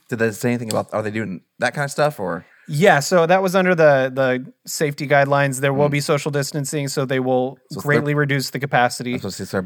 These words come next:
Speaker 1: they're ba-, basically at half capacity.
Speaker 2: Yeah. Um, and
Speaker 1: At least.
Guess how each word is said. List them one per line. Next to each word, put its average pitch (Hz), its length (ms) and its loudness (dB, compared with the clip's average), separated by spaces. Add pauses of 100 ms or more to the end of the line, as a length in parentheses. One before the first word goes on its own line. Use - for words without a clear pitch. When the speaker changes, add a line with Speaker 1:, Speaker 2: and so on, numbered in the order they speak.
(140)
Speaker 1:
they're 101 160 -2
ba-, 95 260 -4
basically 117 280 -6
at - 60 -8
half 95 240 -12
capacity. - 560 -12
Speaker 2:
Yeah. 123 360 -4 (520)
Um, 123 640 -2 (260)
and 123 300 -4
Speaker 1:
At 120 60 -4
least. - 480 -8